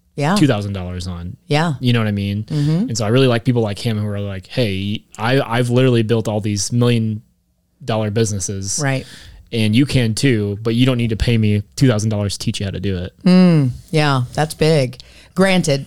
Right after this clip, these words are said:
Speaker 1: he makes a lot of thousands of dollars because people buy his books and don't, he does, he does classes and such, doesn't he? I, I
Speaker 2: N-,
Speaker 1: thought
Speaker 2: not
Speaker 1: he
Speaker 2: any
Speaker 1: was doing
Speaker 2: paid.
Speaker 1: Oh,
Speaker 2: They're
Speaker 1: okay.
Speaker 2: all
Speaker 1: I
Speaker 2: free.
Speaker 1: thought he, okay,
Speaker 2: They're all
Speaker 1: cool.
Speaker 2: free on his website.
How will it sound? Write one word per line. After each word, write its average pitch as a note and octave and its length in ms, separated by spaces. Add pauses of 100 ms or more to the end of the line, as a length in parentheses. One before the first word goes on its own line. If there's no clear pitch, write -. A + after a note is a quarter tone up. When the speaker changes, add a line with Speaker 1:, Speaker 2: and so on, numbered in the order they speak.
Speaker 1:
he D#3 160
makes D3 500 (480)
a D#3+ 60
lot D3+ 220
of D3+ 80
thousands C#3 440
of C3 100
dollars C3+ 400
because C3 260
people C3+ 240
buy C#3 380
his C3 160
books B2+ 440
and B2+ 300 (540)
don't, D#3+ 280
he G3 160
does, C4 320
he B3+ 140
does F#4+ 180
classes D3+ 460
and C#3+ 100
such, B2+ 280
doesn't C#3 260
he? D4+ 300
I, - 80
I A2 40
Speaker 2:
N-, A2+ 100
Speaker 1:
thought B2+ 100
Speaker 2:
not A#2 100
Speaker 1:
he C3 60
Speaker 2:
any C3 60
Speaker 1:
was A#2 80
doing D3 120
Speaker 2:
paid. D3+ 260 (140)
Speaker 1:
Oh, F4 240
Speaker 2:
They're B2 140
Speaker 1:
okay. C3+ 100
Speaker 2:
all - 20
Speaker 1:
I - 80
Speaker 2:
free. C3+ 120
Speaker 1:
thought - 80
he, G#3+ 180 (140)
okay, B3+ 280
Speaker 2:
They're B2 140
all C3+ 80
Speaker 1:
cool. G3+ 80
Speaker 2:
free C#3+ 160
on C3+ 80
his A#2+ 100
website. B2 320